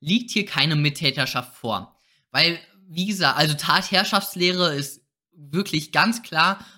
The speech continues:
weil der B, der war gar nicht dabei, der hat überhaupt nicht, nicht mal Schmiere gestanden,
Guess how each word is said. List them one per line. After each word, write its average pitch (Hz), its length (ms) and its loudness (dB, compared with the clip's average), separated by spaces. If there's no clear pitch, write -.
weil 135 120 -2
der 143 100 4
B, 170 340 0
der 135 220 -4
war 131 180 2
gar 127 180 2
nicht 147 200 -2
dabei, 139 440 2
der 123 420 -4
hat 156 280 -4
überhaupt 156 560 -2
nicht, 147 460 -4
nicht 151 220 -6
mal 139 200 2
Schmiere 214 520 2
gestanden, 170 760 -2